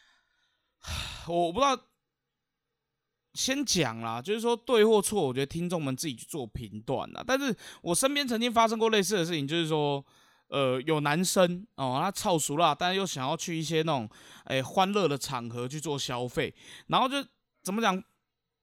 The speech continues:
我，我相信啊，就是被带去的一定也是 gay gam 有意愿，但一开始我相信也都有拒绝啦，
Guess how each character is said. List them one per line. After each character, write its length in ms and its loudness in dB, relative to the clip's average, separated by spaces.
我， 160 0
我 100 8
相 200 4
信 200 2
啊， 300 2
就 140 -4
是 80 0
被 180 2
带 240 6
去 240 2
的 120 2
一 100 -4
定 180 -2
也 120 0
是 280 0
gay 160 6
gam 220 4
有 180 -2
意 220 -4
愿， 220 4
但 260 -2
一 40 -4
开 220 2
始 220 0
我 140 -4
相 200 -2
信 120 -4
也 100 -2
都 120 -2
有 120 0
拒 260 -2
绝 360 -8
啦， 220 -6